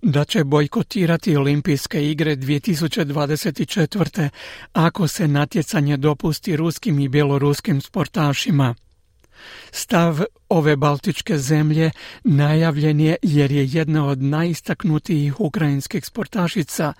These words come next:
teniska zvijezda Elina Svitolina, također pozvala na zabranu sudjelovanja ruskih sportaša. Sportašima iz Rusije i Bjelorusije uglavnom je zabranjeno sudjelovanje na međunarodnim natjecanjima,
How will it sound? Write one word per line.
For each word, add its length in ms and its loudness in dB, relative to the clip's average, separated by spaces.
teniska 500 0
zvijezda 640 0
Elina 580 2
Svitolina, 840 0
također 600 0
pozvala 540 0
na 160 0
zabranu 640 0
sudjelovanja 800 0
ruskih 460 -2
sportaša. 720 -4
Sportašima 800 0
iz 140 -2
Rusije 560 0
i 40 -2
Bjelorusije 840 -2
uglavnom 600 2
je 100 2
zabranjeno 680 0
sudjelovanje 800 0
na 120 0
međunarodnim 800 0
natjecanjima, 880 0